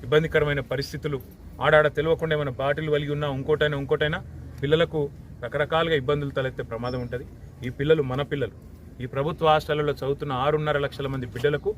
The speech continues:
ప్రభుత్వమే తల్లి, తండ్రిగా ఉండాలి. ఖచ్చితంగా ప్రభుత్వమే బాధ్యత తీసుకోవాలి. మిమ్మల్ని నమ్మి మీ దగ్గర పిల్లల్ని పెడితే ఈ కడుపు కోత, కడుపు శోకం మిగిల్చే పరిస్థితి ఏదైతే ఉన్నదో, ఈ పరిస్థితి వెంటనే పోవాలని చెప్పి నేను రాష్ట్ర ప్రభుత్వాన్ని,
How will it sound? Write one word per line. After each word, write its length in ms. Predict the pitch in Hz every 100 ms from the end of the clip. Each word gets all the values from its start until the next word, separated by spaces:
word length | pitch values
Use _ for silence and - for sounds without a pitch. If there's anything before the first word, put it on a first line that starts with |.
| - - - -
ప్రభుత్వమే 500 | 151 180 - 185 185 147
తల్లి, 240 | 151 175 180
తండ్రిగా 340 | 147 151 160 160 135
ఉండాలి. 300 | 143 147 - - - - - -
ఖచ్చితంగా 380 | 147 156 165 160
ప్రభుత్వమే 420 | 143 151 151 156 156 131
బాధ్యత 260 | 131 135 -
తీసుకోవాలి. 480 | 135 - 156 156 185 - - - 139
మిమ్మల్ని 300 | 170 151 143
నమ్మి 180 | 160 196
మీ 60 | 196
దగ్గర 220 | 190 185 175
పిల్లల్ని 260 | 165 175 165 151
పెడితే 240 | 147 165 143 - - - -
ఈ 100 | 147 139 135
కడుపు 240 | 151 160 180
కోత, 200 | 180 156 156 - 143
కడుపు 220 | 156 165
శోకం 220 | 170 165 151
మిగిల్చే 300 | 143 143 147 139
పరిస్థితి 260 | 139 139 143
ఏదైతే 180 | 127 131
ఉన్నదో, 220 | 127 123 - - - - 135
ఈ 20 | 135 131
పరిస్థితి 300 | 143 - 147 131
వెంటనే 240 | 120 139 131
పోవాలని 380 | 139 147 139 135
చెప్పి 240 | 120 135 120 - - - -
నేను 120 | 117 127
రాష్ట్ర 240 | 139 143 131
ప్రభుత్వాన్ని, 480 | 127 123 127 127